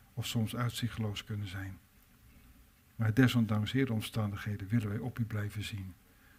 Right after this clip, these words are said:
U blijven danken en blijven vertrouwen dat u ons sterk maakt.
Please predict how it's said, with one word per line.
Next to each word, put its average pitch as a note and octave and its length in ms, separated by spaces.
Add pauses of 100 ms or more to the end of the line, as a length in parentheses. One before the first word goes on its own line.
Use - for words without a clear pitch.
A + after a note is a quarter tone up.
(120)
U C#3 120
blijven A2+ 400
danken G#2 500 (240)
en A2 160
blijven A2+ 340
vertrouwen G#2+ 500
dat G2+ 160
u A2+ 80
ons G#2+ 140
sterk G2+ 340
maakt. G2+ 380